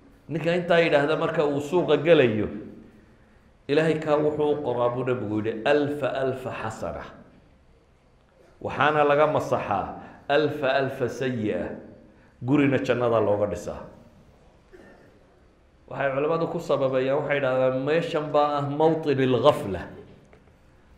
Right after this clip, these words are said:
Waa meel uu qofku markuu soo galayo, maxaad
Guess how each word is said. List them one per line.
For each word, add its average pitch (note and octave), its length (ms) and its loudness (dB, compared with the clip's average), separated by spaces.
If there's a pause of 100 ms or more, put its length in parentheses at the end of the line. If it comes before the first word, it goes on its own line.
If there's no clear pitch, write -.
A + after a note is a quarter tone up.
(100)
Waa B2+ 140 0
meel D3+ 260 2
uu D3+ 160 2
qofku E3+ 260 0
markuu D#3+ 240 0
soo D#3 220 0
galayo, D3+ 720 4 (720)
maxaad D3+ 340 0